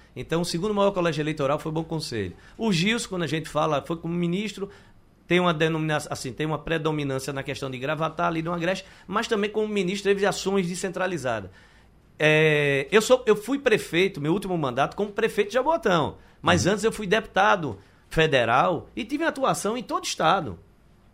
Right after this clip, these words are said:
Speaker 1: Então, quando tentam firmar que você não tem um olhar,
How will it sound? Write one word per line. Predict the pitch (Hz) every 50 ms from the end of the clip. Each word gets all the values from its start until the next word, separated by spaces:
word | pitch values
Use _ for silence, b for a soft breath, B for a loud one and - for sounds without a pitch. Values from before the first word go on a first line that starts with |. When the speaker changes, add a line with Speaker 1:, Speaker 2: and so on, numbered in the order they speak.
| _ _ - - - - - -
Speaker 1:
Então, | 156 156 - 226 240 220
quando | - 277 339 339 311 262
tentam | - 196 190 170 147 - 143 107 98 b b b b b
firmar | - - 202 202 170 147 139 143 143 139 131 -
que | - 165 160
você | 156 156 165 156 180 185
não | 180 170
tem | - - 165
um | 160 151
olhar, | 135 120 110 127 156 185 185 180 b